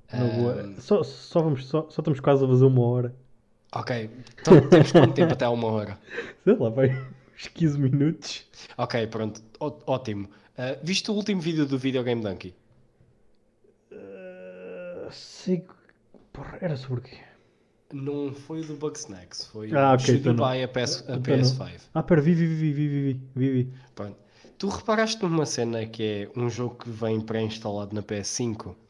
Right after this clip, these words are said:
Speaker 1: O Astro
Speaker 2: Eu agora
Speaker 1: Boy.
Speaker 2: não me rec-, não é Astro Boy, é outra, outra cena qualquer.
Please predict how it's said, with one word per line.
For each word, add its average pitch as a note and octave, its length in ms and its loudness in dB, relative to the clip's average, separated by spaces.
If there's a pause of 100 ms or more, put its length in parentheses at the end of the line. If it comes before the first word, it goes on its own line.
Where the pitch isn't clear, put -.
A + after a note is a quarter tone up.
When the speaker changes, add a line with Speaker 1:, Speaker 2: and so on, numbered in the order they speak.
(140)
Speaker 1:
O C3+ 80 -2
Astro C3 260 0
Speaker 2:
Eu B2 60 2
agora B2+ 200 4
Speaker 1:
Boy. B2 100 4
Speaker 2:
não G#2+ 80 -4
me - 40 -10
rec-, - 160 -16 (2000)
não D3+ 240 -6
é B2 80 -6
Astro G#2+ 400 -8
Boy, F#2+ 320 -12
é F#2+ 100 -12
outra, G#2+ 260 -10
outra A2 200 -10
cena A2 180 -6
qualquer. F#2+ 500 -12